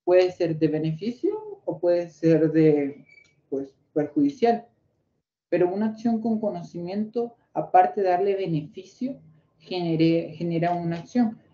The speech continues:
es como de, genera un desarrollo, es como decir cuando vamos a reforestar en tiempo de verano,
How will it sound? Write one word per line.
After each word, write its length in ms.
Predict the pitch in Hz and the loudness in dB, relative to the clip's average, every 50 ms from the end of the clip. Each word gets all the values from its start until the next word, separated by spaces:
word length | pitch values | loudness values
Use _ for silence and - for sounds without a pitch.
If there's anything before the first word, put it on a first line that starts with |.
| _ _ | _ _
es 220 | 180 170 170 165 | -4 -4 -4 -4
como 320 | - 190 180 180 180 175 175 | -4 -4 -2 -2 -2 0 0
de, 240 | 165 139 151 143 - | 0 0 -2 -6 -12
genera 360 | - - 160 160 165 160 165 | -6 -2 0 2 4 4 2
un 220 | 165 160 160 165 165 | 2 2 0 -2 -2
desarrollo, 600 | 165 165 - 185 180 - 233 247 233 190 165 160 - _ _ _ _ _ _ _ _ _ - | -4 -4 -4 -4 -2 2 2 2 2 2 0 -4 -8 _ _ _ _ _ _ _ _ _ -12
es 140 | 165 165 | -10 -6
como 260 | - 208 196 196 202 202 | -6 -4 -4 -4 -2 0
decir 560 | 202 202 202 202 - - 202 202 208 208 - - _ | 0 0 0 -2 -4 -6 -6 -6 -6 -6 -10 -10 _
cuando 880 | - 185 180 180 170 160 156 165 165 160 160 160 160 160 156 156 - - _ _ _ | -4 -4 -4 -4 -2 2 4 6 8 8 8 8 6 4 2 0 -4 -10 _ _ _
vamos 360 | - 185 196 220 233 226 - - | 2 2 4 4 4 2 2 0
a 80 | 190 | 2
reforestar 920 | 170 170 165 160 - - 156 151 147 - - _ _ - 180 208 - - - _ _ _ _ _ _ _ _ _ _ _ _ _ _ _ _ _ _ _ | 2 2 -2 -2 0 2 2 2 2 0 -4 _ _ 4 4 4 2 -2 -10 _ _ _ _ _ _ _ _ _ _ _ _ _ _ _ _ _ _ _
en 280 | 170 175 175 165 160 | -2 -2 0 -2 -4
tiempo 500 | 165 175 180 180 185 180 165 - 190 196 | -4 -4 -4 -4 -4 -6 -4 0 2 4
de 120 | 185 175 156 | 4 6 6
verano, 380 | 143 143 143 139 139 - 127 | 4 4 4 2 0 -2 -8